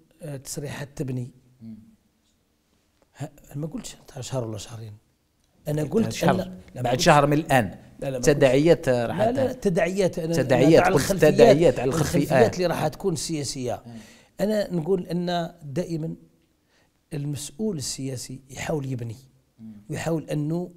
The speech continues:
Speaker 1: ي-، ي-، يحاول أنه يدفع بالجزائر للأمام، وخاصة لما يكون هذا المسؤول السياسي عنده مسؤولية كبيرة أو الحزب نتاعو عنده مسؤولية كبيرة.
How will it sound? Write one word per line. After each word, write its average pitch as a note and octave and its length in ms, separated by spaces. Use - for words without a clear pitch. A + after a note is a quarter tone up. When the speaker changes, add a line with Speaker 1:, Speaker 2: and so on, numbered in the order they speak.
Speaker 1:
ي-، E3+ 40
ي-، D#3 680
يحاول E3+ 320
أنه E3 160
يدفع D3+ 440
بالجزائر C#3+ 380
للأمام، A#2+ 440
وخاصة - 520
لما F#3 280
يكون G3 540
هذا D#3+ 200
المسؤول D3+ 300
السياسي F3 580
عنده D#3+ 220
مسؤولية D3 380
كبيرة E3+ 580
أو D#3 140
الحزب D3 360
نتاعو D3 280
عنده D3 160
مسؤولية B2+ 340
كبيرة. G#2+ 360